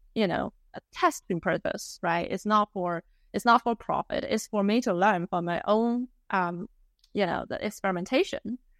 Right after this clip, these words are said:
So for me, it's serving me whatsoever, even if I'm not charging anything. So that was a mindset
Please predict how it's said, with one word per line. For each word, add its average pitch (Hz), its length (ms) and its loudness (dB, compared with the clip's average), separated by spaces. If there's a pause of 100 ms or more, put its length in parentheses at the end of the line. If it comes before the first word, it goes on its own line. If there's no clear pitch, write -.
(100)
So 240 220 8
for 240 180 0
me, 254 300 4
it's 214 180 0
serving 220 300 2
me 185 200 0
whatsoever, 190 840 0
even 220 220 2
if 196 140 0
I'm 175 180 0
not 226 220 0
charging 233 400 0
anything. - 260 -8
So 185 160 -2
that 320 180 8
was 214 160 -2
a 185 60 -6
mindset 170 580 -2